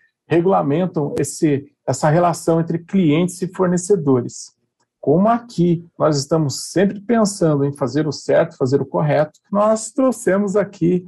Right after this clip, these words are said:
a nossa amiga Cláudia Silvano. Ela é a chefe do departamento ali do PROCON do Paraná. Nós estamos até acostumados a ver a Cláudia aí, é, falando dos direitos dos consumidores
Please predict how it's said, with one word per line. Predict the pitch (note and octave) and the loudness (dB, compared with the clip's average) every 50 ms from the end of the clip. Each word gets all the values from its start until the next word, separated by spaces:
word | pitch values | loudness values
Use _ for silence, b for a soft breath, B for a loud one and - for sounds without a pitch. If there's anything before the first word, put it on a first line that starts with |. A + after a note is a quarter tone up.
| B B B B B | B B B B B
a | - E3+ | -2 0
nossa | E3 E3+ F3 E3+ - - F#3+ | 2 2 0 0 0 -2 -2
amiga | E3 D3 C#3+ D3+ D#3+ D#3+ F3 F3+ F#3+ F#3 F3 - - _ _ _ | 0 2 2 0 2 2 0 0 0 -2 -4 -8 -12 _ _ _
Cláudia | - E3+ E3+ E3+ F3 E3 E3+ F#3 E3+ | -2 0 0 0 0 0 0 0 0
Silvano. | E3+ - - F#3+ F3 D#3 C3 A#2 A#2+ C3 B2+ C3 C#3+ D#3 E3 E3 - b b b b | -2 -2 -2 0 0 0 0 -2 0 0 0 2 0 0 -2 -4 -8 b b b b
Ela | G3+ G#3+ A3+ A3+ A3 | 0 0 2 2 2
é | A3 A3+ A3+ G#3+ | 2 2 2 2
a | G3 | 2
chefe | - - - - - - A3 B3 C4 C4 - D4 | 0 -2 -6 -6 -2 0 0 0 0 0 0 0
do | A3+ B3+ | 0 2
departamento | A3 A#3+ G#3+ - A#3 G#3+ G#3+ - G3+ F#3 F3+ G3 G#3 G3+ G3+ G3+ | 0 0 0 0 0 0 0 0 -2 0 0 0 0 0 0 2
ali | E3 E3 F3+ | 2 2 2
do | F3+ F3 D#3+ | 0 -2 -4
PROCON | - F3 E3+ D#3+ - - E3+ F3 | -2 -2 -2 -2 -2 -4 -6 -4
do | F3 E3 | -4 -2
Paraná. | - F3+ F3+ E3+ D3+ B2 A#2+ B2 b b b b b b b b _ | -2 0 0 0 0 0 -2 -4 b b b b b b b b _
Nós | F#3+ A3+ B3+ | -2 0 0
estamos | A#3 - C#4 C#4 C#4 B3+ | 0 0 0 0 2 2
até | C4 A#3 A#3+ B3 | 0 0 2 0
acostumados | B3+ C4 C4+ - - D4 B3+ A3+ A3 A#3 A3 G#3 G3 | -2 -2 -4 -4 -2 0 2 2 2 2 2 0 0
a | G3 | 2
ver | G#3+ A3 A#3+ | 2 2 2
a | A#3 | 0
Cláudia | A3+ - - F#3+ F3+ F#3+ A3 A#3 G3 F#3+ G3+ | -2 -2 -2 0 2 2 2 2 2 2 2
aí, | E3+ E3 F3+ G#3 A3+ A3 - b b b b b _ _ - | 2 2 2 0 -2 -4 -8 b b b b b _ _ 0
é, | F3+ F3+ F#3 F3+ F3+ F3+ | 2 2 4 4 2 2
falando | E3+ - - E3+ F#3 G#3 G3+ F#3+ | 0 0 0 2 2 2 2 2
dos | G3 F#3 E3+ | 2 2 2
direitos | D3+ E3 F3 F#3 G3 - - | 2 2 2 2 0 -2 -4
dos | - F3 F#3 F3 - | -4 -2 -2 -2 -2
consumidores | - G3 G3+ F#3+ G3 - G#3 G3+ G#3 F#3+ C#3 B2+ D#3+ F3 F#3 F3+ D#3 C3 - - - | -2 0 0 0 0 0 2 2 2 2 2 2 2 2 2 2 0 0 -4 -6 -14